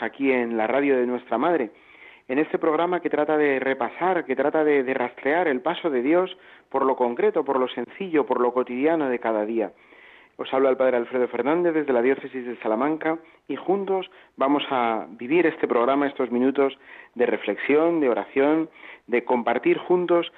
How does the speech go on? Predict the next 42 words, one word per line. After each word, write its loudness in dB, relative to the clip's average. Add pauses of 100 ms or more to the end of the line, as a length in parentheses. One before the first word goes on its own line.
(160)
cómo 0
Dios 2 (180)
cada 2
día 0 (220)
pasa -2
por -2
nuestra -2
vida. 0 (580)
Para 2
ello 2
ponemos 0 (380)
siempre 2
la 0
clave 2
de 2
Dios 2
al -2
principio, 2
es 0
decir, -2
nos -2
ponemos 0
en -4
clave 4
de 4
oración 0 (440)
para 0
que -2
sea 0 (140)
un -4
tiempo 0
de 4
oración, 0
este -6
tiempo 2
de 2
programa, 0 (220)
y -6
podamos 0
ofrecer -2 (360)
nuestras 0
palabras 0